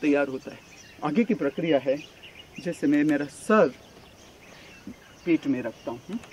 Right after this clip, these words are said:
आदर्श स्थिति ये है, एक मिनट, खाली सुन लो। मैं मेरा सर पेट में रखता हूँ, प्रतिस्पर्धी के पेट में। अब मुझे जो force लगाना है, पूरा force,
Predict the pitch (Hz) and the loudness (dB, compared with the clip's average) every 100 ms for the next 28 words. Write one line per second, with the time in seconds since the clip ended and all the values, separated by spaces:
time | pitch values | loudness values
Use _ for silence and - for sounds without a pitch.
0 | - - 175 196 277 - - 214 214 180 | -14 -2 2 4 2 0 -4 -2 2 4
1 | 196 143 143 - - - - - - - | 4 2 -6 -6 -20 -20 -20 -20 -20 -20
2 | - - - - - - 160 117 - - | -20 -14 -14 -16 -16 -10 -10 -10 -18 -20
3 | - - - - 135 - 120 101 - - | -20 -20 -14 -10 -10 -10 -14 -14 -16 -18
4 | - - - - - - - - - - | -20 -20 -20 -14 -14 -14 -20 -20 -20 -20
5 | - - 262 - - 156 220 196 190 - | -20 -8 -8 -8 -6 0 2 4 2 0
6 | - 180 156 - - - - 196 190 147 | 2 4 4 0 -20 -16 -2 2 2 4
7 | 143 139 - 143 135 190 214 - 170 135 | 4 4 0 -2 0 0 0 2 2 2
8 | 175 170 - 156 - 131 127 - - - | 2 0 0 -2 -2 -6 -4 -4 -4 -2
9 | 285 - - - 180 185 214 269 247 - | -2 -2 -4 0 2 2 2 6 6 6
10 | - 220 254 - 196 170 160 156 160 175 | 10 10 10 6 2 4 4 4 2 0
11 | - 190 202 202 - 151 143 170 | -6 0 2 2 0 0 0 -2